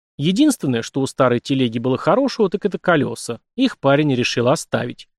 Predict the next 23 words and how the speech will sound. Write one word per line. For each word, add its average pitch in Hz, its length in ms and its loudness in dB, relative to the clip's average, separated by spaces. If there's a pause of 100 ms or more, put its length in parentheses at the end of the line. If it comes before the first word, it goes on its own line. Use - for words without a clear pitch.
(320)
Ну 139 140 4
а 135 60 6
для 135 160 4
облегчения 131 580 0
их - 120 -4
проворота 135 580 2
вокруг 123 380 -2
оси 131 260 0
задумал 135 460 2
сделать 127 300 0
что-то 123 220 -6
похожее 151 500 0
на 135 140 4
роликовые 123 480 0
подшипники. 123 800 -6 (720)
Сходив 123 500 0
на 131 60 0
лесопилку, 127 680 0
он 120 80 -2
подобрал 127 500 2
несколько 131 420 -2
дубовых 135 500 0
реек 135 380 0